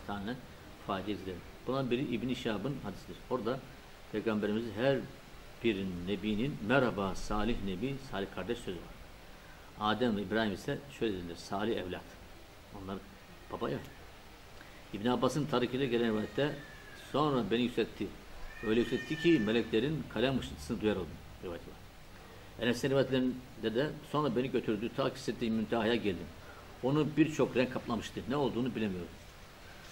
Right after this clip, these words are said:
Sonra cennete girdirildim. Malik bin Sa'sa'nın hadisinde onu yani Musa'ya geçince Musa Aleyhisselam ağla-, ağladı ve şöyle nida, nida olundu. "Niçin ağlıyorsun?" Dedi ki, "Ey Rabbim şu genç Muhammed sallallahu aleyhi ve sellem, benden sonra onu gönderdin.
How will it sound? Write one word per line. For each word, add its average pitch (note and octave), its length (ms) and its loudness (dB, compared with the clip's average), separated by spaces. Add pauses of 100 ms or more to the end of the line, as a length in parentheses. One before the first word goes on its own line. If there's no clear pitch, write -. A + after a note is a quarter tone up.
(140)
Sonra C#3+ 540 4
cennete A#2+ 240 2
girdirildim. G2 440 -2 (1900)
Malik A#2+ 280 2
bin C3+ 60 0
Sa'sa'nın A#2+ 460 2
hadisinde A2 400 0 (140)
onu A2+ 220 2
yani G2+ 300 0
Musa'ya G2+ 280 -2
geçince A2 340 0
Musa G#2+ 320 0
Aleyhisselam A2+ 260 0
ağla-, G#2+ 280 4
ağladı A2+ 380 4
ve A2+ 60 4
şöyle A#2 220 0
nida, G2+ 280 0 (120)
nida G#2 220 2
olundu. F#2 180 0 (100)
"Niçin B2 160 2
ağlıyorsun?" D3+ 440 4 (800)
Dedi A2+ 120 0
ki, A#2+ 100 8
"Ey D3 80 10
Rabbim A2+ 340 6
şu - 200 -8
genç C#3 300 4 (100)
Muhammed G2+ 220 0
sallallahu F#2+ 180 -6
aleyhi A#2 140 -6
ve - 60 -10
sellem, C#3 220 2
benden D3+ 120 4
sonra C3+ 380 4 (120)
onu B2+ 180 0
gönderdin. A#2+ 640 2